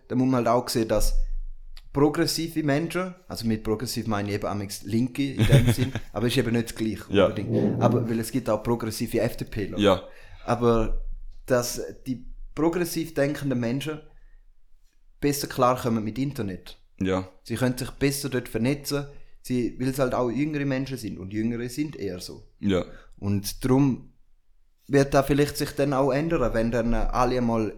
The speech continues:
Speaker 1: äh, internetaffin sind in der Gesellschaft.
Speaker 2: Aber da muss man auch ein
Speaker 1: Vielleicht
Speaker 2: bisschen
Speaker 1: wird
Speaker 2: eben
Speaker 1: sich's dann auch ausgleichen, ich weiss es nicht.
Speaker 2: Ja,
Speaker 1: Aber
Speaker 2: da
Speaker 1: dass wir einen Streit haben, ist doch gut, Viti.
Speaker 2: Ja.
Speaker 1: Dass wir Diskussionen haben.
Speaker 2: Mhm.
Speaker 1: Aber ich finde halt, oft sollte man halt nicht denen zulassen, die radikal sind, sondern lass denen zu,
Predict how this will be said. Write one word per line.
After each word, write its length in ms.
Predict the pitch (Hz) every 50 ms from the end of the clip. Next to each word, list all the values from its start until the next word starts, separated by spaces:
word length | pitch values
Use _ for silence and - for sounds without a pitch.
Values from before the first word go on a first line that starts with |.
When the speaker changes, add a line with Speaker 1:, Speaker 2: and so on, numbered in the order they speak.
| - - - - -
Speaker 1:
äh, 240 | - 107 101 98 - 120
internetaffin 840 | 120 117 - 120 113 110 110 - 107 107 - 127 123 123 123 113
sind 420 | - - 131 123 123 - - - -
in 80 | -
der 100 | 101 104
Gesellschaft. 600 | - - - 110 104 98 - 95 80 - - - -
Speaker 2:
Aber 120 | - -
da 80 | - 98
muss 100 | 107 107
man 80 | 110 107
auch 100 | 107 107
ein 40 | 110
Speaker 1:
Vielleicht 160 | 107 107 107
Speaker 2:
bisschen 100 | 139 139 107
Speaker 1:
wird 100 | 104 -
Speaker 2:
eben 60 | 110
Speaker 1:
sich's 80 | - -
dann 200 | - 151 165 165
auch 120 | 147 156 160
ausgleichen, 440 | 180 180 - - 170 151 139 135
ich 60 | 123 123
weiss 240 | 127 127 143 139 139
es 100 | 135 123
nicht. 240 | 135 123 107 101 -
Speaker 2:
Ja, 40 | -
Speaker 1:
Aber 240 | - 110 - 123 110 - - - - - -
Speaker 2:
da 60 | 120
Speaker 1:
dass 180 | 127 151 - 165
wir 100 | 165 151
einen 140 | 147 147 135
Streit 440 | - - - 131 139 156 156 -
haben, 260 | 131 127 127 139 147 123
ist 200 | 120 113 - 127
doch 100 | - -
gut, 320 | - 139 143 143 - -
Viti. 360 | 107 95 - - - 90 90 -
Speaker 2:
Ja. 200 | 87 92 95 92
Speaker 1:
Dass 260 | 110 117 117 - 131
wir 100 | 123 120
Diskussionen 640 | 120 127 123 117 - 120 113 113 113 110 110 110 107
haben. 200 | 101 87 - - -
Speaker 2:
Mhm. 320 | - 98 85 92 95 98 - -
Speaker 1:
Aber 340 | - 110 113 131 123 113 104
ich 100 | 110 117
finde 240 | - 151 147 131 139
halt, 220 | 135 131 120 - - - _ - - _ _ _ -
oft 320 | 131 151 147 - - -
sollte 180 | - 143 - -
man 100 | 131 131
halt 100 | 127 110
nicht 240 | 139 139 139 - -
denen 240 | 135 143 151 156 143
zulassen, 600 | - - 143 147 139 139 131 131 135 139 139 113
die 60 | 110 107
radikal 640 | 104 110 110 107 104 92 - - 127 113 120 135 135
sind, 300 | 131 143 139 143 139 -
sondern 320 | 120 113 113 110 107 107
lass 320 | 107 110 120 131 131 - -
denen 260 | 120 117 120 120 117
zu, 200 | - - 120